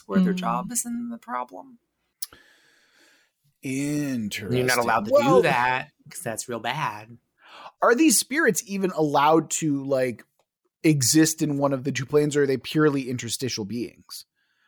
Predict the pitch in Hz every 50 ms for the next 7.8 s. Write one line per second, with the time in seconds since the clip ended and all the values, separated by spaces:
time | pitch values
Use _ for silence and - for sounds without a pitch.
0 | _ _ _ _ _ _ _ _ _ _ _ _ _ 156 147 170 165 185 185 165
1 | 180 180 - 175 202 208 190 185 202 233 208 180 165 156 - - 175 170 160 156
2 | 147 - 156 151 151 - 156 143 127 - 165 165 156 156 - 143 139 131 135 139
3 | 143 139 127 127 123 127 135 135 131 127 123 127 131 127 123 113 101 95 117 147
4 | 147 123 98 92 95 107 107 _ _ _ _ _ _ _ _ _ _ _ - -
5 | 127 123 120 117 190 196 208 - 196 - - - - _ _ _ _ _ - 165
6 | 160 156 151 147 147 - - 190 160 160 156 143 147 - 196 220 226 202 190 170
7 | 151 165 156 156 156 151 156 143 123 123 143 131 127 123 123